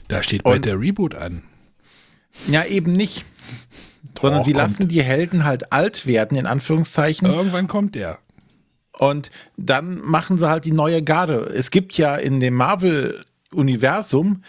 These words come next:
Speaker 2: gibt es ja auch die Young Avengers zum Beispiel. Und da, ähm, die ganzen Charaktere denkt sich ja Disney, äh, da nicht aus, sondern die kommen ja alle aus den Comics raus. Und da gibt es ja tatsächlich von Hawkeye eine Nachfolgerin,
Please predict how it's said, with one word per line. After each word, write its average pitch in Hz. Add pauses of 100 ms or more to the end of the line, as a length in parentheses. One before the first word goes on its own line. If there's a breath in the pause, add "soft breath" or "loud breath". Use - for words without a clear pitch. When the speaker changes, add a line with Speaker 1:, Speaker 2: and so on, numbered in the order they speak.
(260 loud breath)
Speaker 2:
gibt 208
es 196
ja 143
auch 147
die 117
Young 123
Avengers 113
zum 113
Beispiel. 98
Und 110
da, 160
ähm, 151 (540 loud breath)
die 135
ganzen 160
Charaktere 156
denkt 147
sich 175
ja 139
Disney, 180 (260)
äh, 131 (220)
da 117
nicht 117
aus, 196
sondern 147
die 127
kommen 156
ja 156
alle 135
aus -
den 120
Comics 165
raus. 185 (360 loud breath)
Und 131
da 139
gibt 185
es -
ja 156
tatsächlich 139
von 156
Hawkeye 143
eine 143
Nachfolgerin, 139